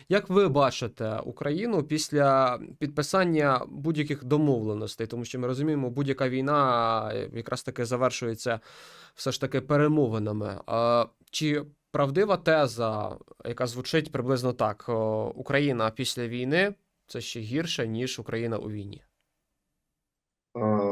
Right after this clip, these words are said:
Speaker 2: ми поки не добилися того миру, щоб бачити,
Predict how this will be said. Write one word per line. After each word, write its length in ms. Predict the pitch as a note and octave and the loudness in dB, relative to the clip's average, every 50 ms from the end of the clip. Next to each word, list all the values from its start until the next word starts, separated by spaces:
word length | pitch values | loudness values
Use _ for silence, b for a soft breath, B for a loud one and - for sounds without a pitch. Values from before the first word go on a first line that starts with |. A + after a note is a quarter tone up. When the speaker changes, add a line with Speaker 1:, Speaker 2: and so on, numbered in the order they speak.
| G2 G2 G2+ | 0 0 0
Speaker 2:
ми 180 | G2 G2+ A#2 A#2 | 0 0 0 0
поки 320 | A2+ A#2+ A#2 - - A#2+ | 0 0 0 2 2 4
не 500 | A2 A2 G#2+ G#2+ G#2+ A2 G#2+ G#2 G#2 G2+ | 4 4 4 4 4 4 2 2 0 -2
добилися 640 | F#2+ F#2 G#2+ G2+ G#2+ G#2 G2 F#2+ F#2 F2+ - - F#2+ | -2 -2 -2 -2 -2 -4 -4 -4 -4 -6 -8 -12 -6
того 280 | - F#2+ F#2 F#2 F#2 | -2 -2 -2 0 0
миру, 460 | F2+ F#2 G2+ G#2+ A2+ A#2 F#2+ F#2 - - _ _ _ _ _ _ _ _ _ _ _ | -2 0 2 2 2 2 0 -2 -6 -12 _ _ _ _ _ _ _ _ _ _ _
щоб 360 | - - - F#2 F2+ F#2 F2+ | -10 -6 -4 -4 -2 -2 0
бачити, 420 | F2 F#2+ F#2+ F#2 - - E2+ - | 2 2 2 2 0 -4 -10 -10